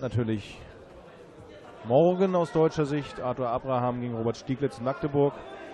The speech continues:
Weltmeisterschaft, ein noch wesentlich größerer Kampf dann. Am fünfundzwanzigsten Mai in London. Mikkel Kessler gegen Karl Froch, ein lang ersehntes Rematch. Dazu gibt's dann natürlich noch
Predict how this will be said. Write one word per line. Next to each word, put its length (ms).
Weltmeisterschaft, 680
ein 240
noch 180
wesentlich 360
größerer 480
Kampf 360
dann. 180
Am 100
fünfundzwanzigsten 680
Mai 180
in 120
London. 360
Mikkel 240
Kessler 420
gegen 220
Karl 320
Froch, 240
ein 80
lang 140
ersehntes 640
Rematch. 440
Dazu 220
gibt's 240
dann 120
natürlich 320
noch 180